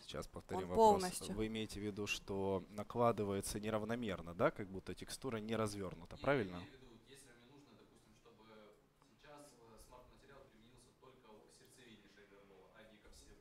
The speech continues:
Speaker 2: А,
Speaker 3: мешу.
Speaker 2: да, мы можем это сделать. Щас я удалю вот этот материал, который, э, сделаю новый слой, выбираю,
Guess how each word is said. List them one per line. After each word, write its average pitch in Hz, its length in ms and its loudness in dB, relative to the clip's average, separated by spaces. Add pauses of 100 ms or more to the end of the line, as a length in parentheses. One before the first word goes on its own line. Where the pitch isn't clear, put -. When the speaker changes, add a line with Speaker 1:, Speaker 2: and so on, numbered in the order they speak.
(300)
Speaker 2:
А, 226 260 12
Speaker 3:
мешу. 160 120 -6 (120)
Speaker 2:
да, 254 280 10
мы 240 120 0
можем 247 340 4
это 190 180 0
сделать. 214 400 4
Щас - 340 -2
я 185 120 0
удалю 180 340 -2
вот 165 360 -8
этот 160 280 -8
материал, 214 420 -2
который, 170 460 -8 (800)
э, 170 140 0
сделаю 185 440 0
новый 180 300 -4
слой, 294 440 -2
выбираю, 185 800 -2